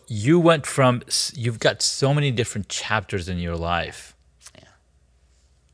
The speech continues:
Speaker 1: And I, I'm wondering which one to open. <laughs>
Speaker 2: Yeah, yeah. <laughs> Which skeleton do you wanna know about? Yeah.
Speaker 1: I, I love that you enjoy marketing.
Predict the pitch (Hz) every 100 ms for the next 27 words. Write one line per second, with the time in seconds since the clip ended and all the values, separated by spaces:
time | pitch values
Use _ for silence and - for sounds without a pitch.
0 | _ _ _ _ 113 110 110 110 107 104
1 | 123 120 107 95 101 - 101 92 - 98
2 | 104 92 92 - - - _ 95 101 101
3 | 113 - - 784 - - 1077 - - -
4 | _ _ 233 - 220 - _ 196 - -
5 | - _ - _ 226 - - 139 190 208
6 | 180 143 147 160 151 117 92 - 69 110
7 | 87 - - 143 - - 135 143 185 185
8 | 131 _ _ _ 110 139 135 135 92 117
9 | 123 123 120 - _ 120 113 87 - 101
10 | 98 98 101 92 90 - 82 -